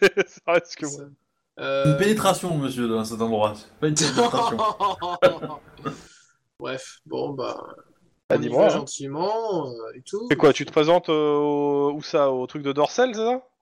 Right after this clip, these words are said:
Speaker 2: Ouais, au truc de Dorsel, ouais.
Speaker 1: Ok, bon, bah, il y a
Speaker 2: Il y a l'accueil.
Speaker 1: il y a des, il y a un accueil, ouais, ils te regardent. T'es, euh, je suppose, en uniforme ?
Speaker 2: Oui.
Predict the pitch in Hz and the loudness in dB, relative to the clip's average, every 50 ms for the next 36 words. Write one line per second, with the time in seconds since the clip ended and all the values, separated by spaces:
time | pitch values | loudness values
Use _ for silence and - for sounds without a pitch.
0 | _ _ - 165 190 214 214 - - 147 135 120 120 110 123 120 120 - - 220 | _ _ -2 0 2 2 0 -2 -4 -10 -10 -10 -8 -6 -6 -6 -4 -4 -4 -4
1 | 233 233 196 170 175 180 190 190 190 180 - - 135 - - 143 170 208 185 156 | -4 -4 -4 -4 -4 -6 -6 -10 -12 -6 -2 -2 -2 2 4 4 4 4 4 0
2 | 165 143 120 120 117 117 110 - - - - - - - _ - - - - - | 2 4 4 4 4 2 -2 -2 -4 -6 -8 -10 -12 -16 _ -16 -14 -10 -10 -10
3 | - - _ - - 98 208 - - - 147 165 185 208 240 - - 156 156 147 | -10 -8 _ -6 -4 -4 -6 -6 -6 -2 0 0 -2 -2 -4 2 4 4 4 6
4 | 160 160 156 147 151 147 143 135 120 - 156 170 254 233 160 185 233 214 - _ | 2 0 2 2 2 2 2 0 -2 0 2 2 2 4 4 2 2 0 -4 _
5 | 175 170 139 - 151 127 135 139 190 262 285 180 135 123 107 98 90 - - - | -4 -4 -4 -4 -8 -4 0 2 4 4 2 2 -2 -6 -6 -10 -14 -14 -14 -14
6 | - - - - - - - _ _ 156 151 147 151 147 143 - - 160 143 165 | -16 -16 -16 -16 -16 -16 -16 _ _ 2 4 6 6 4 4 2 -2 -2 0 2
7 | 156 151 151 151 156 156 156 - - 190 233 285 233 143 113 - _ - - - | 2 2 2 2 -2 -6 -6 0 2 2 2 2 2 -2 -6 -6 _ -20 -20 -20
8 | - - - 113 113 113 113 113 113 117 113 113 117 120 143 180 226 294 294 | -18 -10 -8 -4 -2 -2 -2 0 0 0 0 0 0 0 0 0 -2 -4 -10